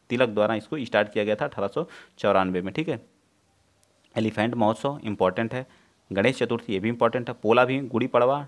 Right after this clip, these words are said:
नारली पूर्णिमा, काला घोड़ा महोत्सव, आयुध पूजा और भी ठोबा। ठीक, तो आज के लिए इतना ही। अगर वीडियो आप लोगों को अच्छा लगा है तो प्लीज़ कमेंट में बताइएगा। इसका सेकंड पार्ट बहुत जल्द आप लोगों को अपलोड कर दिया जाएगा, सेकंड पार्ट। ठीक है, एक पार्ट में नहीं कंप्लीट होगा, इसका सेकंड पार्ट हम लोग बहुत जल्द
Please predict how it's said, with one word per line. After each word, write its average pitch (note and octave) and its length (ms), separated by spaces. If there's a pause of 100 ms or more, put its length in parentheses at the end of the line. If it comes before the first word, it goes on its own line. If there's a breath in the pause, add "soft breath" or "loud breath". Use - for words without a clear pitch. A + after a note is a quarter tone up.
नारली G#2 720
पूर्णिमा, B2+ 500
काला G#2+ 200
घोड़ा G#2 200
महोत्सव, G#2 440
आयुध B2 280
पूजा B2+ 320
और D3 220 (380 loud breath)
भी D3 220 (800)
ठोबा। F#2+ 280
ठीक, F#3 220 (160)
तो F#2+ 80
आज F#2+ 200
के G#2+ 120
लिए G2+ 100
इतना A#2+ 200
ही। D3 100
अगर G#2 160
वीडियो G2+ 260
आप - 80
लोगों G2 80
को F#2+ 100
अच्छा F#2+ 180
लगा A#2 160
है A#2+ 60
तो A2+ 120
प्लीज़ G#2 280
कमेंट G#2 240
में G2+ 100
बताइएगा। A2+ 340
इसका G#2 200
सेकंड A#2+ 360
पार्ट A2+ 220
बहुत G#2+ 200
जल्द A#2 240 (340 loud breath)
आप G2+ 160
लोगों A2+ 140
को C3 100
अपलोड G#2 360
कर G2 120
दिया F#2 160
जाएगा, F#2+ 220
सेकंड G#2 380
पार्ट। - 320
ठीक D3+ 120
है, D#3 100 (320 soft breath)
एक A2+ 180
पार्ट G#2 180
में A2+ 120
नहीं G#2 120
कंप्लीट A2+ 340
होगा, B2 140
इसका A2+ 200
सेकंड A2 320
पार्ट G#2+ 240
हम G2+ 100
लोग A2 140
बहुत G#2 180
जल्द G#2+ 220